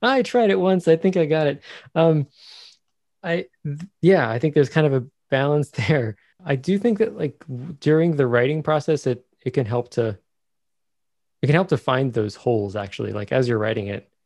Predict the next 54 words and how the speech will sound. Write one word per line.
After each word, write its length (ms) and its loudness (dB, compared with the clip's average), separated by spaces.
as 180 0
you're 80 -2
saying 260 -2
something 280 -6
confidently. 560 -6
A, 260 -4
a 100 0
lot 200 0
of 60 -6
times 220 -4
I'll 100 0
be, 140 -4
like, 140 -2
writing 240 -2
something 340 -8
and 80 -8
be 80 -4
like, 140 -4
"Actually, 300 -4
I 40 2
don't 240 -2
remember 360 0
how 160 -2
this 380 -10
works, 440 -8
or 80 -2
I'd 180 -4
never 300 -2
learned 240 -2
how, 220 -2
I'm 140 0
gonna 160 2
go 140 4
look 140 -4
this 160 -10
up." 200 -2
<laughs> 300 0
Um, 220 4
and 280 2
so, 240 2
like, 220 0
that 280 0
ends 200 2
up, 220 2
you 80 -2
know, 160 0
kind 200 0
of 140 -2
teaching 320 0
me 120 0
something, 400 -2
but 100 -2
also, 360 -2
like, 180 -4